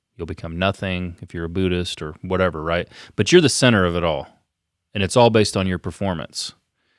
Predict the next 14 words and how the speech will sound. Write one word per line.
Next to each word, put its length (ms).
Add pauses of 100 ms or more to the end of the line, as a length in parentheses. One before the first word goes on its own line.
(280)
And 100
the 80
reason 600
men 200
create 320
religions 500
like 180
that 380 (100)
is 180
because 500
we 340
are 120
super 320
prideful. 520